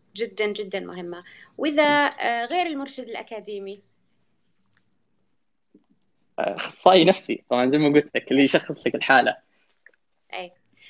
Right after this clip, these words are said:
Speaker 1: طيب، رسالة للأهل فيما يخص، آه، تفهم الأعراض اللي قد تكون خارجة عن سيطرة الأطفال، و-، آه، طرق باب المساعدة إذا كان في علامات أو مؤشرات،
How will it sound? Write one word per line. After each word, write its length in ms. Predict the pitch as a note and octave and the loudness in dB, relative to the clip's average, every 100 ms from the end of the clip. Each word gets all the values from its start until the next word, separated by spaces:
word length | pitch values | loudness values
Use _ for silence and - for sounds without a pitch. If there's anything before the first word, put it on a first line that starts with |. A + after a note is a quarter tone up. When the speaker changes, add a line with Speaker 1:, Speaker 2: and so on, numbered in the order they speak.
| _ _ | _ _
Speaker 1:
طيب، 200 | G#3+ E3 G3 | -6 -4 -6
رسالة 440 | A#3 - C#4+ C#4 | -10 -6 -6 -6
للأهل 540 | B3+ A3+ - G3 F#3+ F3+ | -8 -10 -10 -12 -12 -16
فيما 360 | A3 G#3+ G#3 | -14 -10 -10
يخص، 600 | G3+ - A3+ - - - - - | -10 -10 -12 -12 -18 -20 -14 -8
آه، 480 | F#3 F3+ F3+ F3 F3 _ _ _ _ - | -8 -6 -8 -8 -12 _ _ _ _ -12
تفهم 560 | A#3 - B3 G#3+ F#3+ - | -6 -4 -4 -6 -10 -10
الأعراض 600 | - - F3 F#3+ G3 B3 - | -10 -8 -6 -6 -4 -6 -8
اللي 160 | G#3 G3 | -10 -10
قد 300 | - C4 B3+ | -8 -8 -8
تكون 460 | G#3 F#3+ G3 F3+ F3 | -16 -12 -8 -8 -8
خارجة 560 | - G#3+ F#3 F3+ F3+ | -8 -6 -6 -8 -8
عن 220 | E3+ E3+ | -10 -12
سيطرة 400 | F#3 G3 F#3+ F3+ - | -10 -10 -8 -10 -10
الأطفال، 460 | F3+ - - A3 G4 - _ - - _ _ | -18 -20 -8 -6 -6 -10 _ -20 -20 _ _
و-، 160 | F#3+ G3+ G3 G3 G3 G3 G3 F#3+ - | -4 0 2 2 0 0 -2 -4 -4
آه، 760 | F#3+ F#3+ F#3 F3+ F3+ F3+ F3+ F#3 - | -4 -2 -4 -4 -6 -6 -8 -6 0
طرق 300 | A#3+ A3 F#3+ | 0 0 -6
باب 420 | G#3+ G#3 G3+ G3 | -2 -2 -2 -6
المساعدة 960 | F#3 F#3 A3 A3 G3+ G#3 G3+ A3 A3 - | -10 -12 -8 -6 -6 -8 -6 -6 -6 -8
إذا 520 | A#3 G3 F#3+ F3+ F3+ _ _ | -10 -8 -8 -8 -12 _ _
كان 340 | A3 G3+ F#3 F#3 | -8 -6 -8 -10
في 240 | G#3 F#3 | -10 -10
علامات 540 | F3 F#3 F#3+ F#3 F3+ | -8 -6 -6 -6 -8
أو 160 | - G3 | -8 -8
مؤشرات، 800 | F#3+ E3+ - F#3+ G3 G3 G3+ | -8 -10 -10 -8 -6 -6 -8